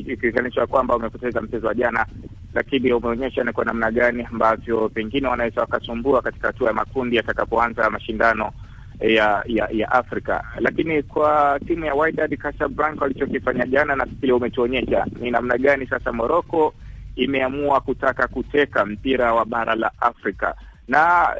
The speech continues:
pengine niseme tu kwamba kwa haya ambayo tunayaona kwa Morocco na kwa mchezo mzuri ambao tumeuona jana kutoka kwa Wydad,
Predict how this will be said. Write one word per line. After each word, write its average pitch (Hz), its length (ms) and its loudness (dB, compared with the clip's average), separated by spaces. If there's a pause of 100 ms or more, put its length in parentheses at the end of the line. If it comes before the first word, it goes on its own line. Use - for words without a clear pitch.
(280)
pengine 208 400 0
niseme 175 400 2
tu 160 140 -4
kwamba 151 400 2
kwa 143 240 2
haya 190 220 4
ambayo 175 220 0
tunayaona 151 680 0
kwa 135 180 0
Morocco 151 540 2
na 143 120 2
kwa 135 160 -2
mchezo 135 400 -2
mzuri 151 360 2
ambao 139 200 2
tumeuona 131 480 0
jana 147 300 0
kutoka 131 400 0
kwa - 160 -2
Wydad, 120 540 0